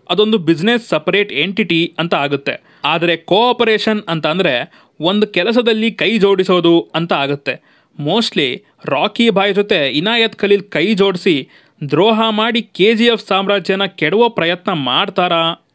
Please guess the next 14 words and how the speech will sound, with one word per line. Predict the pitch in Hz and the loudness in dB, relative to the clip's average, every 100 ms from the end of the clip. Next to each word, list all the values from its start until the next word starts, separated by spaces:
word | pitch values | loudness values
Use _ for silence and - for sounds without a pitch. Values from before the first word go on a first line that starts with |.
| _ | _
ಅಂತ | 156 170 | -6 -2
ನೋಡ್ಬೇಕು. | 196 151 139 131 143 _ _ _ - | 0 2 0 -4 -12 _ _ _ -10
because | 156 220 175 147 147 - 165 | -4 0 2 0 -4 -8 -4
ಇನಾಯತ್ | 175 254 247 240 | -2 2 0 0
ಖಲೀಲ್ | 226 214 233 | 0 0 0
ಪೋಸ್ಟರ್‌ನಲ್ಲಿ | - 196 202 202 190 208 156 135 147 _ 156 | 2 0 2 -2 0 0 0 -2 -6 _ -4
ಅಟೆಂಪ್ಟ್ | 147 220 247 226 - | -2 0 0 0 -2
ಅಂತ | 170 175 | -4 0
ಮೆನ್ಷನ್ | 190 156 165 165 | 0 0 0 0
ಮಾಡಿದ್ದಾರೆ. | 147 139 135 120 _ _ _ | 0 0 -2 -4 _ _ _
ಅದು | 190 165 151 | -2 0 0
ಸಕ್ಸಸ್ | 165 147 - 240 226 - | 0 -4 -2 -2 -2 -4
ಆಗುತ್ತೋ | 139 208 220 - 190 | -2 0 0 0 0
ಇಲ್ವೋ | 180 190 135 | 2 2 2